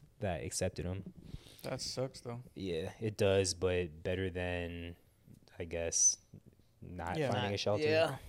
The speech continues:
Speaker 1: Yeah.
Speaker 3: The homie tried to come through, but his sister scared her dog, so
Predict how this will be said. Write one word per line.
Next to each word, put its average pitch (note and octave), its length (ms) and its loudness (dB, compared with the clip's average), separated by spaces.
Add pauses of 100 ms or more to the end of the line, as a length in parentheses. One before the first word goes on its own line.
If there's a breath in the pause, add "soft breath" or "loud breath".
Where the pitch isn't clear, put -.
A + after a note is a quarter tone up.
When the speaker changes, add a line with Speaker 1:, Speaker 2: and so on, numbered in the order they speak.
(160)
Speaker 1:
Yeah. D2 260 2 (640 loud breath)
Speaker 3:
The A2+ 80 2
homie D3 260 6
tried D#3 280 6
to C#3+ 40 -2
come B2 200 -2
through, D3 160 0
but A#2 120 0
his B2 140 -2
sister B2+ 300 -4
scared G2+ 240 -4
her G2+ 60 -2
dog, G#2+ 380 -8
so G#2+ 280 -12